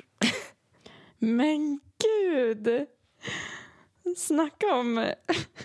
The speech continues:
Speaker 2: <laughs> li-, lite överdrivet. Jag kan
Speaker 1: Åh,
Speaker 2: tänka mig att
Speaker 1: herregud.
Speaker 2: många så här våldsoffer kanske kan göra det. Om man försöker fly från någon.
Speaker 1: Eh, alltså, så här, eh, han frågar då dejten,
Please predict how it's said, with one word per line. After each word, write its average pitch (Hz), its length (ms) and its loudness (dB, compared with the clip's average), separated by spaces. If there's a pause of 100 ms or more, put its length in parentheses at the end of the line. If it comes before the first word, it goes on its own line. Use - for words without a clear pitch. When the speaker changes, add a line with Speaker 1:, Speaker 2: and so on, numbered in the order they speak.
Speaker 2:
<laughs> - 680 -6
li-, 262 260 0
lite 262 280 0
överdrivet. 254 720 0 (1500)
Jag 247 120 2
kan 277 100 0
Speaker 1:
Åh, - 40 -2
Speaker 2:
tänka 254 320 2
mig 277 140 2
att 269 60 0
Speaker 1:
herregud. 277 100 2
Speaker 2:
många 226 320 0
så 214 120 -4
här 208 80 -2
våldsoffer 226 1400 -2
kanske 208 280 -2
kan 196 200 0
göra 202 260 0
det. 208 200 -4 (960)
Om 226 100 2
man 220 100 2
försöker 220 240 0
fly 277 320 0
från 202 240 -2
någon. - 260 -2 (460)
Speaker 1:
Eh, 190 300 4
alltså, 220 440 2
så 220 200 2
här, 190 220 2
eh, 208 680 2
han 240 280 2
frågar 220 380 2
då 156 140 2
dejten, 185 480 0